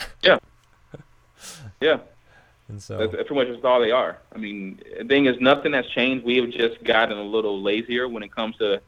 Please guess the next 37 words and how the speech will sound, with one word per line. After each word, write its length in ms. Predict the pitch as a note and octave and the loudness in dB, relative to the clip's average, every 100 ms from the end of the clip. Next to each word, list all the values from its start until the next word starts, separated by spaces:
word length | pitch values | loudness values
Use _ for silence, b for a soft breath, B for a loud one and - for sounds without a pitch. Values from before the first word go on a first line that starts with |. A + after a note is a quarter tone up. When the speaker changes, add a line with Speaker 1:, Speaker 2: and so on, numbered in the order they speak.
| _ _ _ _ _ _ | _ _ _ _ _ _
Speaker 1:
putting 200 | - C3+ | 0 2
our, 220 | A#2 G#2+ G2 | 4 2 -2
putting 280 | - B2+ | -6 -8
ourselves 720 | G#2+ G#2+ A2+ G#2 - B2 A#2 A2 - | -4 0 0 0 -4 -2 -2 -2 -4
first 220 | A2+ A#2 | -2 -2
as 100 | G#2 | -4
a 40 | A#2 | -6
priority. 480 | A2+ G#2+ B2 D3+ F3+ _ _ _ _ _ _ - | -2 2 0 -2 -10 _ _ _ _ _ _ -18
Speaker 2:
Yeah. 180 | F#2+ E2+ F2+ | -16 -16 -6
Speaker 1:
We 300 | A2+ A2 G#2 | -4 -4 -2
always 300 | G2+ A2+ A2 | 0 2 2
think 160 | A#2 G#2 | -2 -6
that 80 | G2+ | -6
we 100 | G#2 | -4
have 260 | A2 G2 - | -4 -4 -6
to, 280 | G2+ G2 F#2 | -8 -6 -6
you 160 | G2 | -6
know, 240 | G2 F2+ F2 | -4 -2 -4
we 140 | G2+ | -2
have 100 | A2 | -2
to 80 | G#2 - | -2 2
sacrifice 540 | G#2+ G#2 - G#2 F#2+ - | 4 2 2 2 2 0
our, 180 | G2 F#2 | 0 0
our 220 | - F#2 | 0 -6
health 380 | E2+ C3 B2 - - _ _ _ _ - | -6 4 4 4 0 _ _ _ _ -8
in 80 | G2 | -2
order 300 | G#2 G#2 F#2+ | 2 2 0
to 300 | - G#2 F#2+ | -4 -6 -2
work 320 | A2+ G#2 - | 0 0 0
this 180 | G#2+ G#2 | -2 -2
hard 380 | G#2+ G#2 G2 - | 2 4 4 0
to 60 | |
get 240 | F#2+ F#2+ - | -6 -8 -8
this 120 | F#2+ | -6
kind 200 | A2 F#2+ | -4 -4
of 60 | |
promotion. 440 | F#2+ F#2 G2+ - | -4 -6 -6 -6